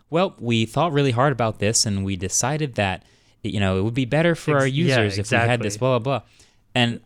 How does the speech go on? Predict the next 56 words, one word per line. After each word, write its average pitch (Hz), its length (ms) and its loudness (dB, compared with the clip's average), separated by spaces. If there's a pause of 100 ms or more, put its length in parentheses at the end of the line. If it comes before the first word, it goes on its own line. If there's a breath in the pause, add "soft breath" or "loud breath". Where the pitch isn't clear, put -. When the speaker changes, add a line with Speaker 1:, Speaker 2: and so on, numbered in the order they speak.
(140)
Speaker 1:
I 123 120 2
like 151 200 0
that 120 140 0
Panos 135 380 0
can 104 280 0
straight 123 280 0
up 107 80 -2
admit, 110 260 0
like, 101 180 -4
"Yeah, 180 100 2
we 196 140 2
wanted 180 380 0
to 170 100 0
put 127 180 2
a 117 40 0
good 107 180 0
camera, 123 380 0
but, 92 160 -2
like, 98 220 -2
we 110 180 2
Speaker 2:
Yeah. 95 100 -4
Speaker 1:
really 113 280 2
had 107 180 0
a - 20 -6
focus - 460 0
here 92 320 -2 (260)
on 92 380 2 (200 soft breath)
the 95 100 -8
hinge, 135 500 0
and 101 100 0
now 98 160 0
when 98 100 -2
you 92 60 -4
fold 101 220 -6
it 98 40 -4
over 90 140 -8
backwards, 98 500 -4
we 123 140 4
thought 113 200 0
it 104 40 -4
was 92 140 -6
more 95 140 -6
important." 92 460 -8 (360 soft breath)
And, 110 100 0
like, 107 220 0 (160)
we 135 160 0
can 170 100 2
acknowledge 127 500 0
both 110 240 2
sides 104 720 0
of 98 360 2
Speaker 2:
Yeah. 156 220 2
Speaker 1:
which 117 280 -2
you 104 100 0
would 98 160 -2
want. 98 400 0